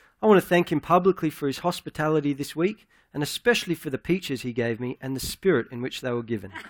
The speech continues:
There we go. <laughs> I thought it was clever, so.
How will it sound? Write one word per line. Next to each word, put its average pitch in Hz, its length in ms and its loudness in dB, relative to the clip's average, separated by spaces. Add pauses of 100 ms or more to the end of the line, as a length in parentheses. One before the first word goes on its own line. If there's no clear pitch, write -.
(1800)
There 127 160 2
we 123 60 0
go. 107 200 0 (1300)
<laughs> - 0 -
I - 300 -10 (840)
thought 127 240 4
it - 20 0
was - 340 -8
clever, 95 320 -4
so. - 240 -18